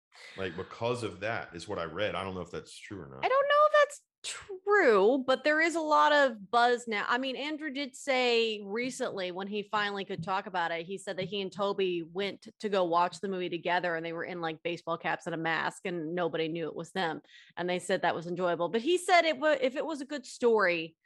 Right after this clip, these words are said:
Speaker 2: uh, he would absolutely be open to any ideas. And I think the same is said about Tobey Maguire. I think it's just about, like, 'cause a lot of people are thinking that Tobey would be really good for, like, the first introduction of, like, a Miles Morales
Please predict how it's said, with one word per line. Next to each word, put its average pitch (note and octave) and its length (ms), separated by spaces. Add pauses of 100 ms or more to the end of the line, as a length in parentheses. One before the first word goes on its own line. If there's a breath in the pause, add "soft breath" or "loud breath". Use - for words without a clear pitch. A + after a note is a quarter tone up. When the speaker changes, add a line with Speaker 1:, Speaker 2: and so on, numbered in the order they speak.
(460 soft breath)
Speaker 2:
uh, G3 260
he A3+ 180
would G#3 180 (120)
absolutely G3 540
be F3+ 220
open F3+ 340
to F#3 100
any E3+ 280
ideas. D#3+ 400
And G#3 100
I A3+ 60
think G4+ 320
the F4+ 80
same A#3+ 340
is G#3 140
said G#3 160
about F#3+ 280 (160)
Tobey G#3 360
Maguire. G3 720
I F#3 100
think F#3 400
it's G#3 200
just G#3 220
about, F#3 360
like, E3+ 260
'cause G#3 140
a G#3+ 60
lot B3 200
of C#4 60
people G#3+ 240
are F#3+ 120
thinking F#3+ 380
that E3+ 160
Tobey E3+ 560 (420 loud breath)
would G3+ 140
be G#3 140
really F#3+ 240
good F#3+ 220
for, G3+ 160
like, F3+ 260
the F#3 60
first G3+ 380
introduction F3+ 520
of, E3 100
like, E3+ 260
a G#3 80
Miles F3+ 500
Morales D#3+ 800